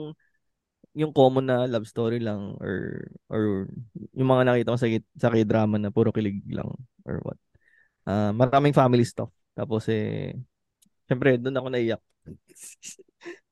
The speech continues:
Ah, and, ah,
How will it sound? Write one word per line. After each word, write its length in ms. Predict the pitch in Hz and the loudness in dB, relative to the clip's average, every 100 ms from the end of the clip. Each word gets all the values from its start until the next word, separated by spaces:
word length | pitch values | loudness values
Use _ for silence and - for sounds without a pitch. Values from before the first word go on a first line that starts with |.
| _ | _
Ah, 640 | 117 113 113 110 110 104 - | -6 -2 -2 -2 -4 -4 0
and, 560 | 135 135 131 127 120 - _ _ _ _ - | 2 2 0 -2 -6 -14 _ _ _ _ -14
ah, 400 | 113 117 104 | -10 -8 -10